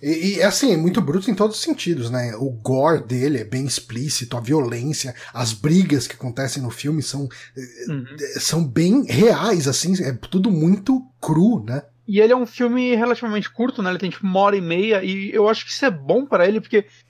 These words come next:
Speaker 2: é, é uma história que perigava, tipo, um, o, o, o Renan, né, um amigo meu, ele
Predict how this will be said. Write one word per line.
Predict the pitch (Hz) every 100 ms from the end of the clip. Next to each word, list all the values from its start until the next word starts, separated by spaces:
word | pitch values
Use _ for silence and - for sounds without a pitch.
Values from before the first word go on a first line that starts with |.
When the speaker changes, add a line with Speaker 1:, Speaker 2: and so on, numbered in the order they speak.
| _ _ _
Speaker 2:
é, | - - - 202
é |
uma | 233 277
história | - 226 233 240
que | 233
perigava, | 208 220 220 208
tipo, | 202 -
um, | 226 220
o, | 220 403 -
o, | 370 -
o | 170
Renan, | 180 175 175
né, |
um | 165
amigo | 165 165 170
meu, | 165 190 208
ele | 196 190 196 196 196